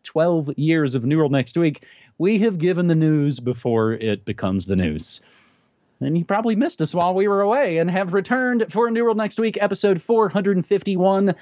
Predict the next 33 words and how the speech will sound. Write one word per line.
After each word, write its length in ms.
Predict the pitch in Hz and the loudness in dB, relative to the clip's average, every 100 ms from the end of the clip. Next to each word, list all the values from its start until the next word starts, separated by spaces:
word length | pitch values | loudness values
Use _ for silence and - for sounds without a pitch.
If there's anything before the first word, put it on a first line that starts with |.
| - - | -10 -4
Our 160 | 151 156 | 0 0
second 380 | - 190 190 156 | 2 0 0 0
segment 380 | 202 175 180 | 0 2 0
this 220 | 156 170 175 | 2 0 2
week 320 | 190 180 - - - - _ _ | 2 0 -4 -20 -20 -20 _ _
gets 320 | - 175 - - _ | -2 0 -2 -6 _
pretty 480 | - 202 196 196 196 | -2 0 2 2 2
enraging. 600 | 202 196 269 185 95 107 | 2 2 2 0 -2 2
Uh, 200 | 143 139 | 2 4
this 200 | 190 196 | 2 0
week 200 | 240 233 | -2 0
in 180 | 240 196 | 2 2
Hellscape, 580 | 208 269 - 127 95 - _ _ | 2 -2 0 -2 -2 -8 _ _
France 560 | _ - 240 262 220 - - | _ -2 -2 -2 -4 -6 -2
mandates 600 | 175 220 196 190 175 - | 0 2 2 0 -2 -4
vaccine 520 | 180 208 - 220 208 | -2 0 -2 -2 -2
passports 760 | - 190 196 - 190 190 - - _ _ _ | -2 -2 -2 0 0 0 -2 -12 _ _ _
for 200 | 214 208 | -2 0
non-essential 1300 | 202 220 233 233 214 190 165 147 - 160 147 131 | 2 2 2 2 2 0 0 -2 0 0 2 0
services, 800 | 110 151 131 123 - 135 120 110 | 0 0 0 0 0 0 0 -2
you 160 | 127 123 | -2 -2
crazy 480 | - 139 139 123 120 | -2 0 0 0 0
conspiracy 640 | 127 117 135 139 139 131 | -2 -2 0 2 2 0
theorists. 520 | 127 143 196 226 - - - _ _ - | 0 0 2 0 -2 -8 -16 _ _ -8
This 160 | 139 | -6
coming 260 | - 156 151 | 0 0 2
from 240 | 151 156 | 2 0
the 80 | 143 | 0
folks 280 | - 156 - | 0 0 0
at 120 | 147 | -2
reclaim 640 | 131 156 - 160 156 156 156 | 0 -4 -2 -2 0 0 -2
the 160 | 127 147 | -2 -2
net 340 | 160 160 - | 0 -2 -4